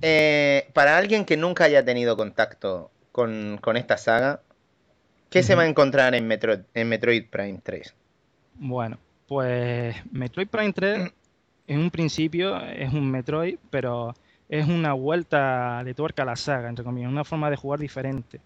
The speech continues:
Speaker 2: a la saga. Aunque la historia, más o menos, el pers-, es un, va so-, sobre un personaje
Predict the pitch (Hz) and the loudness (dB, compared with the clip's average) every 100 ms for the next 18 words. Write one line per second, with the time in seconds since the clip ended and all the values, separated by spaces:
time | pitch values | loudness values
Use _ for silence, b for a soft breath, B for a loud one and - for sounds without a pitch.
0 | b b b b 135 123 - 113 107 104 | b b b b -8 -8 -8 -12 -14 -20
1 | b b b b 127 127 127 123 - 156 | b b b b -8 -6 -4 -6 -2 0
2 | 165 175 180 170 151 139 151 175 180 180 | 2 4 4 2 0 0 0 0 0 -2
3 | 135 - 127 - 147 147 143 - - 135 | -4 -6 -8 -8 -4 -4 -4 -6 -6 -4
4 | 131 143 - 135 127 - 127 131 139 147 | -2 -2 -2 -6 -10 -8 -6 -4 -4 -6
5 | - 160 185 175 | -4 0 0 0